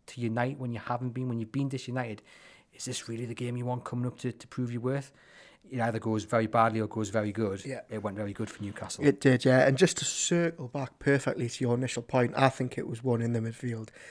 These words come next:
Speaker 2: because more than anyone in that first half especially,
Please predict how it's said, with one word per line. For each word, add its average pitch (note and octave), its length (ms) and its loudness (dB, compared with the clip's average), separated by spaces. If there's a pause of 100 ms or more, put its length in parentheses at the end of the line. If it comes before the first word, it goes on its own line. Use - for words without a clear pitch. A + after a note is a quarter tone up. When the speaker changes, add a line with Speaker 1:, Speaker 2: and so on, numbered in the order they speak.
(140)
Speaker 2:
because A#2 380 2 (300)
more C3+ 320 10
than B2+ 140 4
anyone C3 320 6
in A#2+ 100 2
that B2 160 0
first - 320 -2
half A#2+ 220 4
especially, A#2 560 -2